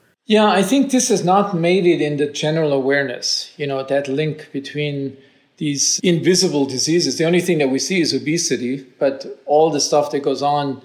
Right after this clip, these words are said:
under that, you know, cover of, of obesity, that's really what's the dangerous part. And I think the impact of the unhealthy, I can't give you the ex-, exact dollar numbers now, but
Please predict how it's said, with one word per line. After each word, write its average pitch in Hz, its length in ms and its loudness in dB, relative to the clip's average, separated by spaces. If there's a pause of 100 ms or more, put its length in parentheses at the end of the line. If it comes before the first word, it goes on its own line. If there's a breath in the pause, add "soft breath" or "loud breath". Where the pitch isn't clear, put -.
(360 soft breath)
under 156 260 2
that, - 580 -4
you 147 100 -6
know, 127 260 -4 (400)
cover 147 420 2
of, 127 180 -2
of 139 300 -4
obesity, 131 720 -4 (400 loud breath)
that's 156 260 0
really 156 200 0
what's 139 340 -4
the 143 100 -2
dangerous 139 640 -6
part. 135 460 -6
And 135 380 -10
I 156 80 0
think 208 240 2
the 170 180 2
impact 180 540 0
of 139 240 -2
the 139 120 0
unhealthy, 143 520 -4
I 143 160 -4 (260)
can't 143 220 -10
give 139 180 -6
you 135 80 -2
the 131 260 -12
ex-, 120 220 -16
exact 143 380 -6
dollar 139 200 -4
numbers 127 400 -6
now, 131 140 -4
but 127 300 -6